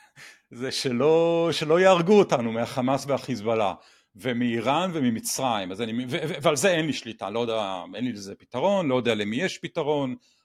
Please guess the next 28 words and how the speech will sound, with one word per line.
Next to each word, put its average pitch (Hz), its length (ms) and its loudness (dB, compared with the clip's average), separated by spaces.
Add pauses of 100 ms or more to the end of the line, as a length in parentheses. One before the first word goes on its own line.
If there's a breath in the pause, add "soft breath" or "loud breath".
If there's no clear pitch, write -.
אני 127 100 0
מקווה 123 260 -4
שננצח 123 760 -2
עכשיו 110 340 -6
את - 80 -14
אותו 113 200 -8
ניצחון 107 420 -10
מזהיר 147 280 -8
שאני 160 180 -8
מדבר 143 360 -2
עליו, 131 340 0 (380 soft breath)
ואז 127 220 -2
אפשר 120 240 -2
לדבר 110 320 -4
על 101 60 -8
נושאים 101 300 -10
אחרים. 82 340 -18 (280 soft breath)
אבל 147 140 0
אני 160 120 -2
אסיים 208 240 0
את 208 80 -6
ה-, 160 280 2 (140)
אני 135 120 -2
אסיים 190 220 -2
את 196 60 -8
הפודקאסט 151 440 -4
הזה 117 160 -8
ככה. - 380 -8